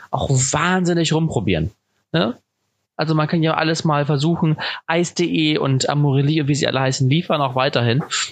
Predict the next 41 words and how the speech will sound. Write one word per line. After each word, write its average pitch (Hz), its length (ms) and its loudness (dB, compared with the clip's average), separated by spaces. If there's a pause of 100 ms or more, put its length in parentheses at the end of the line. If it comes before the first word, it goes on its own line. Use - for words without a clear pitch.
Das - 80 -10
heißt, 147 180 2
man 143 120 0
kann 160 220 -2
sich 156 120 -4
mal, 151 180 0
man 147 160 0
kann 156 160 0
das 151 160 -2
ganze 160 400 -2 (260)
Masturbationsgame 147 1080 0 (200)
für 139 100 0
sich 147 420 -2
ganz 170 320 -2
neu 156 160 2
erfinden. 135 520 0 (760)
Und 156 100 -2
wenn 170 80 0
man 175 140 0
sagt, 170 220 -4
okay, 170 380 0
gut, 190 360 -4 (200)
ich - 160 -2
bin 160 140 0
nicht 160 160 2
nur 151 100 2
alleine, 156 540 0
ich 156 120 -4
bin 160 120 0
auch 147 40 0
noch 135 140 0
zu - 120 -4
zweit 151 320 -2
oder 135 160 0
zu 139 100 -2
dritt, 131 280 0 (760)
oder 135 140 0
meinetwegen 123 340 2
auch 117 100 -2
zu - 80 -4
viert, - 380 -2